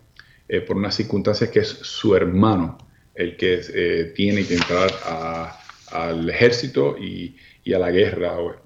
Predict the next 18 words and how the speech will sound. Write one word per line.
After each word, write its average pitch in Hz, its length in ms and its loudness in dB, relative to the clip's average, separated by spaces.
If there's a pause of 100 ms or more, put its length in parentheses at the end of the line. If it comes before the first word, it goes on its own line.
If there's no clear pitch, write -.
(200)
ocurre 110 400 2
en 98 80 0
el 92 100 -2
año 98 320 -2
cuarenta 92 460 0
y 87 100 -2
tres. 92 360 0 (300)
Y 92 100 4
a 95 80 6
todos 107 220 8
los 147 100 4
que 123 100 -2
me 101 100 -2
escuchan, 98 640 -2
le-, 87 300 -2
los 85 160 -4
invito. 92 580 0 (760)
Eh, 87 220 2